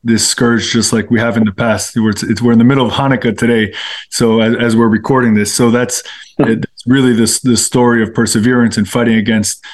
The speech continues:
those who were trying to take not just the, the, the Greek Syrians that were, were attacking the Jews and weren't trying to kill us. They were trying to take away our identity as Jews.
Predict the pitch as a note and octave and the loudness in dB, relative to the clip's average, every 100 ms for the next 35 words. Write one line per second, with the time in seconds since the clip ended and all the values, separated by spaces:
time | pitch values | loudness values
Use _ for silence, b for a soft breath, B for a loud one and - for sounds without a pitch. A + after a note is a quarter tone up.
0 | B _ A#2+ A#2 A#2+ A2 - A2+ G#2+ G#2 | B _ 0 2 2 2 2 0 0 -4
1 | - A#2+ A2 B2 B2+ B2 G#2 - _ A2+ | -2 -2 2 0 0 -2 -4 -6 _ -4
2 | G#2+ G#2 A2 G#2+ A2 G2+ A#2 A#2+ - C3 | -4 0 0 0 0 -2 0 0 0 0
3 | B2 A2+ A2+ A2+ A2+ A2 A2 - A2+ G#2+ | 2 2 2 2 2 0 -4 -2 0 2
4 | G#2+ G#2 - B2+ - A#2+ A2+ G2 C#3 B2 | 0 -2 -2 -4 0 2 2 2 2 4
5 | A#2 A2 B2+ C3+ A#2 B2 A2+ G#2+ D#3+ A#2+ | 4 4 2 0 0 0 0 0 0 0
6 | G2+ A2 G#2+ C3 A#2+ - B2 A2+ A#2 A#2 | 0 -2 0 2 2 0 -2 2 2 2
7 | A2 G#2+ A2 A2 G#2+ A2 F#2 F#2 A2 G2+ | 0 0 0 0 0 0 -2 -2 -2 -2
8 | F#2+ | -6